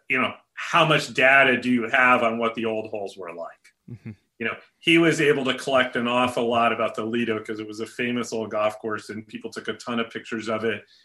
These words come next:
Speaker 1: And there was that model to work from too. And assuming that the model was pretty close to the finished product that they built. So you wouldn't have, for Ojai, you wouldn't have a model. But on the other hand,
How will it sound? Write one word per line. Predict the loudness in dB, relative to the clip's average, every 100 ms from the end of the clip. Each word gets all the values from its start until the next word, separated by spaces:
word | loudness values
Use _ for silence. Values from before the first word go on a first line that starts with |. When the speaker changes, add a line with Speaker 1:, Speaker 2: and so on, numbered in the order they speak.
| _
Speaker 1:
And | -4 -2
there | 0
was | 2 0 2
that | 0 0 -2
model | -4 0 0 0 -10 -18 _ _ _ _ _ _
to | -12
work | -6 -6 -6 -8
from | -10 -10 -10
too. | -6 -6 -6 _ _ _ _ _ _ _
And | -2 2 0 -2 -6
assuming | -6 -2 0 0 0
that | 0
the | -2
model | -2 0 2 2 0 -4
was | -6
pretty | -6 -6 -6
close | -6 -6 -6
to | -10
the | -12
finished | -6 -6 -6 -2
product | 4 4 2 -4
that | -10
they | -10
built. | -4 -2 -2 -4 _ _ _ _ _ _ -6
So | -2
you | 2
wouldn't | 2 0 4
have, | 6 6 6 -2 -12 -6
for | -2 4
Ojai, | 6 6 4 2
you | 2
wouldn't | 2 4
have | 4
a | 2
model. | 2 4 4 2 -8 _ _ _ _ 0
But | 4
on | 6
the | 6
other | 6 4
hand, | 2 4 2